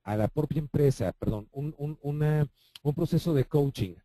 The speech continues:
a la empresa que te contrata para la asesoría, sería muy bueno. Seré más claro. Yo hace poco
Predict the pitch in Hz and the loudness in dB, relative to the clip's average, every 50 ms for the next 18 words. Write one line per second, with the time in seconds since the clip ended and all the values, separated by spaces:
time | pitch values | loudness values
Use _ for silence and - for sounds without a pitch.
0 | _ - 92 101 101 107 101 - - 127 120 113 104 98 - 92 92 - 98 - | _ -6 -4 -2 -2 -2 -2 0 2 4 4 4 4 0 -4 -4 -6 -6 -6 -8
1 | - 90 - 104 104 95 - 82 78 - - 85 80 82 80 87 90 123 - 165 | -8 -8 -4 -2 -2 -2 0 -2 -6 -4 -4 -4 -4 -4 -4 -2 -2 0 4 4
2 | 160 - - 160 139 131 123 117 120 120 - _ _ - - - 101 98 104 107 | 4 6 6 4 4 6 6 6 4 2 -2 _ _ -10 -2 0 0 2 2 2
3 | 107 107 110 120 123 123 120 156 160 160 139 104 85 - _ _ _ _ _ - | 2 0 -2 -4 -4 -2 2 4 4 4 2 0 -6 -8 _ _ _ _ _ 0
4 | - - 120 131 135 139 135 127 - - - 104 87 82 82 - - _ _ _ | 4 6 8 8 6 6 4 0 0 0 -2 -2 -2 -2 -2 -6 -10 _ _ _
5 | _ _ _ _ _ - - 160 185 185 180 - - 160 - - 160 151 - - | _ _ _ _ _ 2 6 8 8 8 8 6 4 2 0 0 -4 -2 0 2
6 | 165 170 175 - | 2 2 2 2